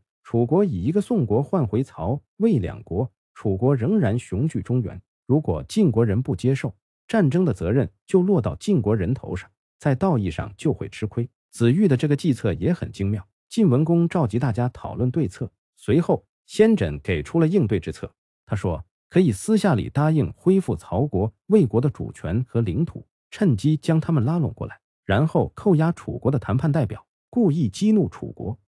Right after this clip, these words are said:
让楚国主动挑战晋国。晋文公听完先轸的建议，认为甚是精妙，于是按照先轸的建议行事。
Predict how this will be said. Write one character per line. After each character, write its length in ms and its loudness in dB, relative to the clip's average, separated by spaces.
让 180 4
楚 240 -4
国 180 0
主 240 -6
动 180 2
挑 200 -6
战 160 0
晋 180 0
国。 240 -12
晋 200 2
文 160 4
公 260 2
听 280 0
完 200 0
先 340 2
轸 140 -4
的 80 -12
建 260 -2
议， 120 -10
认 200 2
为 280 -2
甚 360 0
是 300 -10
精 260 2
妙， 180 -2
于 140 4
是 160 0
按 180 2
照 140 -6
先 300 4
轸 140 -2
的 80 -8
建 220 0
议 60 -4
行 200 -12
事。 200 -12